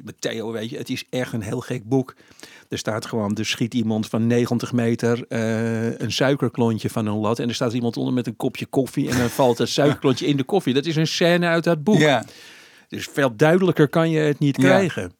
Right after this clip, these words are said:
Speaker 1: En, eh, en die gast, die, die belt mij op. Die zegt, "Ja, dat is toch wel te gek." Hij, hij zegt, eh, "Hoe, hoe heb jij dat, eh, het, hoe ben je te werk gegaan?"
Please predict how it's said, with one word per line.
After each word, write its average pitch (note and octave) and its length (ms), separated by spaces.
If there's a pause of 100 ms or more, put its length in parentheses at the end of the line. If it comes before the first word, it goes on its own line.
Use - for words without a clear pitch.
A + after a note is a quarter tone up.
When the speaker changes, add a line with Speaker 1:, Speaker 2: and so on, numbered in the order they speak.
(960)
Speaker 1:
En, C3 300
eh, A#2 580
en C#3 80
die B2 120
gast, - 320
die, B2+ 120
die A#2+ 160
belt A#2+ 260
mij A#2 160
op. C#3+ 300 (880)
Die D#3+ 100
zegt, - 280
"Ja, A#2+ 200
dat A2 220
is A#2+ 120
toch B2+ 120
wel A2+ 100
te A#2 100
gek." D#3 280
Hij, B2+ 120
hij B2 160
zegt, - 340
eh, A2 380 (200)
"Hoe, B2+ 300
hoe C#3+ 240
heb C#3+ 140
jij B2+ 200
dat, B2 300
eh, A#2 300 (960)
het, C3 200
hoe B2 300
ben C3+ 100
je B2 80
te G#2+ 120
werk G3 280
gegaan?" F#2+ 500